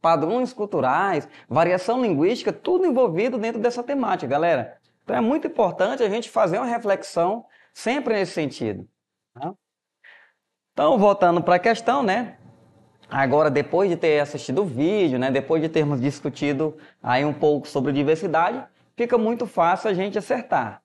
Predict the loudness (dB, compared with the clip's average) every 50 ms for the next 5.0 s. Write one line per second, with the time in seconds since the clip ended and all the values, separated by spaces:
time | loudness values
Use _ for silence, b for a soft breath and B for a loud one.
0 | _ _ _ _ -12 -6 -4 -4 -4 -4 -8 B B B B B B B B B
1 | _ 2 4 6 6 4 4 4 2 0 2 2 2 2 2 2 2 2 2 2
2 | 0 0 0 0 0 0 0 -2 -2 -2 -2 -4 -6 -6 -4 -6 -4 -2 0 0
3 | 0 0 0 -2 -4 -4 -2 -2 -2 -2 -2 -2 0 0 -2 0 0 0 0 0
4 | 0 0 0 0 0 0 -2 -2 -2 -4 -4 -4 -2 -2 0 0 -2 -2 -6